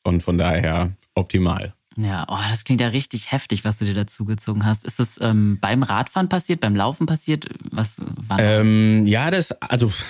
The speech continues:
Speaker 1: irgendwie auch, <laughs> ich meine, das war jetzt nicht unbedingt das Thema der heutigen Stunde, aber,
Speaker 2: <laughs>
Speaker 1: ähm, irgendwie auch was, wovon man lernen kann vielleicht so ein Stück weit. Ähm, ich zieh's mal ein bisschen weiter auf. Also ich hab echt, ähm, relativ viele Monate mit einer Schambeinentzündung gekämpft,
Speaker 2: Mhm.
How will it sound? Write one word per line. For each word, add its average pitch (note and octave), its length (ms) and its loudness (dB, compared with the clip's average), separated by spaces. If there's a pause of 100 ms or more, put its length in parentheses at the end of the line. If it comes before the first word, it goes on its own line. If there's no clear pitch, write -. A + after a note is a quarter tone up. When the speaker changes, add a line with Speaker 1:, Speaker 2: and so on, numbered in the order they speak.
(100)
Speaker 1:
irgendwie C#3+ 420 6
auch, - 280 0 (260)
<laughs> - 0 -
ich - 360 2
meine, G#2+ 140 4 (200)
das A2 200 0
war G#2+ 100 2
jetzt A#2 140 0
nicht A#2+ 100 4
unbedingt A2+ 240 4
das G2+ 140 -2
Thema C3 240 2
der G#2+ 120 4
heutigen B2 260 2
Stunde, D#3+ 420 2
aber, A2+ 260 0
Speaker 2:
<laughs> - 40 -4 (560)
Speaker 1:
ähm, A2 680 4
irgendwie C#3 380 2
auch B2+ 180 0
was, C3+ 180 0
wovon C3 260 2
man A#2+ 160 4
lernen C3 340 2
kann G2+ 220 2
vielleicht G2+ 320 0
so G#2+ 80 0
ein G2 60 4
Stück - 300 -2
weit. G#2+ 300 0
Ähm, G#2+ 260 2
ich - 160 -4
zieh's C3+ 200 0
mal B2+ 100 4
ein A2+ 60 4
bisschen B2 280 2
weiter A2 320 0
auf. D3 180 0
Also G2+ 140 0
ich G#2 80 0
hab A2 120 0
echt, A2+ 240 -4
ähm, A2 400 2
relativ A#2 400 0
viele C3 320 2
Monate B2+ 540 2
mit A2+ 160 2
einer G#2 320 2
Schambeinentzündung F#2+ 1000 2
gekämpft, - 600 -2
Speaker 2:
Mhm. A#2+ 300 0